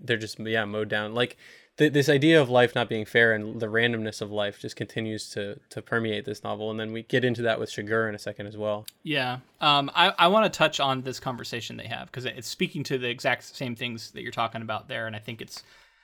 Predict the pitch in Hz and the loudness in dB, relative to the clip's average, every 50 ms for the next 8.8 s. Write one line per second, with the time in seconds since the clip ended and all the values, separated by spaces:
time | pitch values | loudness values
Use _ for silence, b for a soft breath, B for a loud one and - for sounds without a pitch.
0 | b b - 180 170 - 175 151 160 147 135 123 120 117 117 113 - 120 113 113 | b b 2 2 2 2 2 2 2 2 2 0 0 -2 -4 -2 -2 -2 -2 -2
1 | - 123 120 113 113 113 110 110 113 117 - _ _ _ _ _ _ _ _ _ | -4 -6 -6 -6 -4 -6 -6 -8 -10 -12 -16 _ _ _ _ _ _ _ _ _
2 | _ - - - 127 123 - - 120 110 - 127 120 117 113 110 110 101 - _ | _ -20 -8 -4 -4 -4 -4 -6 -10 -10 -8 -6 -4 -2 -2 -2 -2 -4 -8 _
3 | _ _ _ _ - 120 113 110 110 117 120 120 123 120 117 113 113 131 - _ | _ _ _ _ -10 -8 -6 -6 -6 -6 -6 -6 -4 -6 -6 -8 -10 -12 -14 _
4 | _ _ _ - 143 131 135 135 127 117 110 110 - 120 117 117 113 117 117 113 | _ _ _ -14 -14 -10 -8 -4 -4 -4 -4 -4 -6 -10 -10 -10 -10 -12 -12 -12
5 | 110 - 117 110 107 110 _ _ b b b b b b b b b - - 160 | -8 -6 -6 -6 -6 -8 _ _ b b b b b b b b b -4 0 0
6 | 175 170 - 165 143 139 147 143 135 135 135 131 131 127 123 123 120 120 117 - | 0 2 0 0 0 0 0 2 4 6 6 6 6 4 2 0 -2 -6 -8 -8
7 | - 123 117 117 113 - - - 127 - 127 120 120 113 113 110 - 131 123 - | -4 -2 -2 -2 -2 -4 -6 -8 -6 -6 -6 -6 -6 -8 -8 -10 -10 -10 -10 -10
8 | - 135 - - - 139 135 - - 160 - _ - - - | -10 -10 -10 -10 -12 -14 -14 -14 -18 -20 -20 _ -18 -18 -18